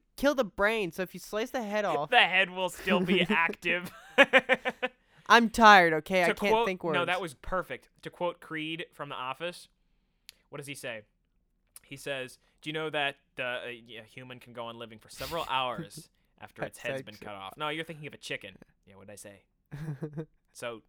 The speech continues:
Speaker 2: to put it in Tyler's words, the head is still active, which I love.
Speaker 1: So then you just chuck that thing in the microwave, set it for, you know, a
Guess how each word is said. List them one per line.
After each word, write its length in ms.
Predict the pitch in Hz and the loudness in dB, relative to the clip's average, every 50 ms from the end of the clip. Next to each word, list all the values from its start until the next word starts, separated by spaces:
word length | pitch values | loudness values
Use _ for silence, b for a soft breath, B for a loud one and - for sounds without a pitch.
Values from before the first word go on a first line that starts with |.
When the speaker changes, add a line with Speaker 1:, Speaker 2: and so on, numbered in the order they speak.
| _ _ _ | _ _ _
Speaker 2:
to 60 | _ | _
put 100 | - 120 | -14 -14
it 20 | 107 | -14
in 80 | 107 | -10
Tyler's 400 | - - 180 202 202 185 165 - | -6 -4 -4 -2 -2 -4 -6 -8
words, 380 | 127 131 131 127 131 123 - _ _ _ _ _ _ _ _ | -8 -10 -10 -10 -10 -12 -18 _ _ _ _ _ _ _ _
the 100 | 127 139 | -8 -8
head 420 | - - 127 117 113 113 110 107 _ _ _ _ - | -8 -8 -10 -10 -10 -10 -12 -20 _ _ _ _ -18
is 100 | 120 110 - | -18 -16 -16
still 380 | - - - - 101 98 95 - - | -16 -18 -16 -16 -14 -14 -16 -14 -14
active, 460 | 101 98 - _ _ - 98 95 85 _ _ _ _ _ _ _ _ _ _ _ _ _ _ _ _ _ _ _ | -14 -14 -16 _ _ -20 -20 -20 -20 _ _ _ _ _ _ _ _ _ _ _ _ _ _ _ _ _ _ _
which 120 | - - | -14 -12
I 80 | 120 117 | -12 -12
love. 260 | 110 107 95 80 _ _ _ - | -12 -12 -16 -16 _ _ _ -12
Speaker 1:
So 160 | - - 170 | -6 -2 0
then 160 | 170 170 165 | 0 0 0
you 160 | 170 175 165 | 0 -2 -2
just 240 | 156 - - - _ | -4 -6 -10 -18 _
chuck 300 | - - - 165 151 - | -8 -4 -4 -4 -4 -4
that 180 | 170 175 - - | -6 -6 -6 -6
thing 100 | 170 170 | -6 -4
in 80 | 175 | -4
the 80 | 190 196 | -4 -4
microwave, 680 | 185 165 160 - - - 156 160 160 165 175 180 180 - | -4 -4 -6 -6 -8 -10 -6 -4 -4 -4 -4 -6 -10 -14
set 260 | - - - 151 147 | -10 -6 -4 -2 -2
it 80 | 151 - | -4 -6
for, 240 | - - 147 143 | -8 -8 -6 -6
you 120 | 143 139 139 | -6 -8 -8
know, 240 | 131 123 123 135 | -10 -8 -8 -8
a 40 | 139 | -8